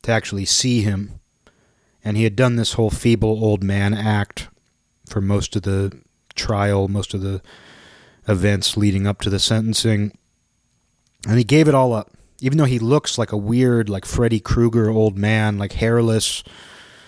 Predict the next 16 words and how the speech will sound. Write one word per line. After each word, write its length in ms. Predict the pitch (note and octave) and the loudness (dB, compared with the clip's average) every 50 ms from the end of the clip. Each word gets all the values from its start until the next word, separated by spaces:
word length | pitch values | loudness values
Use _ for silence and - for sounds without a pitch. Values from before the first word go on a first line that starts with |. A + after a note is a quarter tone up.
| - - _ _ _ - - _ _ - | -20 -20 _ _ _ -20 -20 _ _ -6
saggy 480 | - - - B2 A#2 A2+ G2 G#2 G#2 | -2 0 2 4 2 2 2 0 0
skin, 580 | - - - - A2+ A2 G#2+ G#2+ G#2 G#2+ G#2 - _ _ _ _ _ _ _ _ _ _ _ _ _ _ _ _ _ _ _ _ _ _ _ _ _ | 0 0 0 0 0 0 2 0 0 -2 -6 -10 _ _ _ _ _ _ _ _ _ _ _ _ _ _ _ _ _ _ _ _ _ _ _ _ _
he 160 | - - A#2+ A2 | -10 -6 -4 -2
very 300 | G2+ C3 D3+ E3 E3 C#3+ | 2 2 4 4 4 2
boldly 680 | A2+ F#2+ - - B2+ C3 C#3 C#3 B2+ A#2 A#2+ A#2 A2 F#2+ | 0 -4 0 2 4 4 4 2 2 0 0 0 0 0
stood 420 | - - - - - C3 B2 A2+ | 0 -2 -2 -2 -2 -2 0 0
up. 240 | A2 G#2+ G2+ - _ _ _ _ _ _ _ _ _ _ _ | 0 -2 -4 -4 _ _ _ _ _ _ _ _ _ _ _
He 80 | - | -4
had 80 | B2 A2 | -4 -2
been 140 | G#2 B2 C3 | 0 2 2
acting 320 | C#3+ D#3 D#3 - C#3+ C3 | 2 2 0 -2 -6 -4
like 100 | A#2+ G2+ | -4 -6
he 60 | G#2+ | -6
couldn't 240 | G2 - C3 A2+ A2+ | -4 -4 -2 -2 -2
even 220 | G#2+ G2 G2+ F#2+ G2 | -2 -2 -2 0 0
walk. 420 | G#2+ A2+ A#2 G#2 F#2 - - _ | 2 2 2 0 -2 -6 -14 _